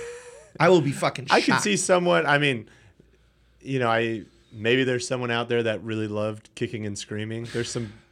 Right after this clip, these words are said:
Speaker 1: some funny parts in that maybe, or, you know, maybe someone, you know, wants to throw in Austin Powers, but,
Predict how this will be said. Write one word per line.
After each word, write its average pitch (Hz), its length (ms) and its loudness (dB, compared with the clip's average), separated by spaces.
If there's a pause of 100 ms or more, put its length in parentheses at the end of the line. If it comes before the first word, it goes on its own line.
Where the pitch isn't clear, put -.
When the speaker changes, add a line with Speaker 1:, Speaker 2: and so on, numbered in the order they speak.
(320)
Speaker 1:
some 117 600 -8
funny 131 300 -2
parts 139 360 -6
in 147 80 -10
that 147 180 -8
maybe, 147 560 -6
or, 104 340 -4 (440)
you 120 160 -2
know, 110 100 -2
maybe 117 260 -2
someone, 110 760 -8 (640)
you 110 140 -8
know, 101 120 -6
wants 101 240 -10
to 104 80 -18
throw 104 260 -6
in 101 80 -8
Austin 101 320 -10
Powers, 104 460 -10
but, - 200 -10